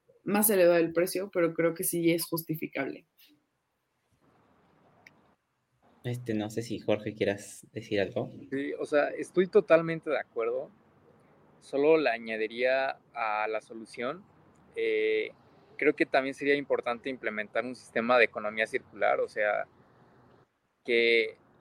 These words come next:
Speaker 3: a los artículos que tú puede que ya no le des uso, no sé, una playera, zapatos,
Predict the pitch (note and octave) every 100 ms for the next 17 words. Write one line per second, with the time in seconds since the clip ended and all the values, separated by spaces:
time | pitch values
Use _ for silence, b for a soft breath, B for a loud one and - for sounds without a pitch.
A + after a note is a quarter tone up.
0 | _ - - _ _ _ - B2 B2+ C3
1 | - C3 - D#3 - _ F3 F3 E3 _
2 | C#3 B2+ A#2+ A#2 - _ _ _ _ _
3 | _ _ _ _ _ _ _ _ E3 E3
4 | _ D#3 D#3+ E3+ C3+ C#3 D3 C#3 A#2 B2+
5 | - C3 C#3+ F#3 - _ _ _ - B2
6 | - C3 B2 - A2 A#2 B2 B2 A#2+ A#2
7 | G#2 - A#2 - A#2 A2+ G#2+